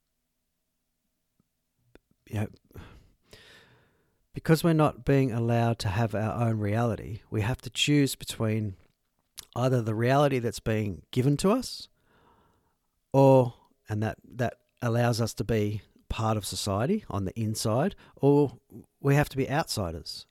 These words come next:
and sit outside of mainstream society. Uh, and that brings its own hassles and limitations, uh, not least of which is you, you, of being ridiculed. And so, you know,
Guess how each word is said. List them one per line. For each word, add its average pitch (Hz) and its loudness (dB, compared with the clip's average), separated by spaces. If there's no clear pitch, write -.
and 107 -6
sit - -4
outside 120 -4
of 98 -10
mainstream 95 -4
society. 85 -8
Uh, 98 -4
and 110 -2
that 120 -2
brings 107 -4
its - -12
own 110 -2
hassles 98 -6
and 95 -6
limitations, 90 -6
uh, 95 -6
not 95 -4
least 143 0
of 95 -4
which 101 -6
is 113 -8
you, 117 -6
you, 101 -14
of 104 -14
being 113 0
ridiculed. 101 -4
And 113 -8
so, 139 -2
you 127 -6
know, 113 -8